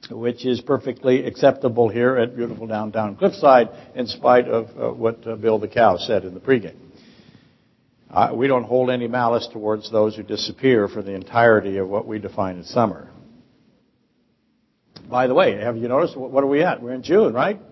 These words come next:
How many weeks? Three more weeks, and then what? Days are getting shorter. That's right. That's right. Yes, darker.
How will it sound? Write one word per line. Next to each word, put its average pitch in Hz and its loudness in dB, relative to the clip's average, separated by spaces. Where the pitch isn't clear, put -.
How 131 -6
many 156 -2
weeks? 185 0
Three 147 -2
more 165 2
weeks, 202 2
and 131 -8
then 156 -6
what? 120 -2
Days 127 4
are 127 -4
getting 143 -2
shorter. - 4
That's 113 -2
right. 247 2
That's 120 -14
right. 240 -4
Yes, 247 0
darker. - 0